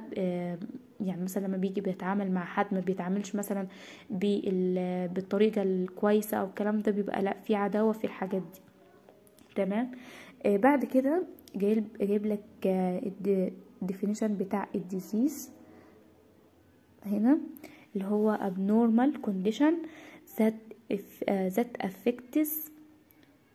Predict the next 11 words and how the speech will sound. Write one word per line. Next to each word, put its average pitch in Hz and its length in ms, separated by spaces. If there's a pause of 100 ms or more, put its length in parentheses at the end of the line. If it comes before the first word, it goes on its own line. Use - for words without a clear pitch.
(800)
آه، 202 380
a - 20
person 233 420 (100)
and 208 360
cases 233 680 (600)
a 202 260
disorder 226 800 (340)
of 208 140 (220)
a 202 140
structure 214 640 (120)
or 208 300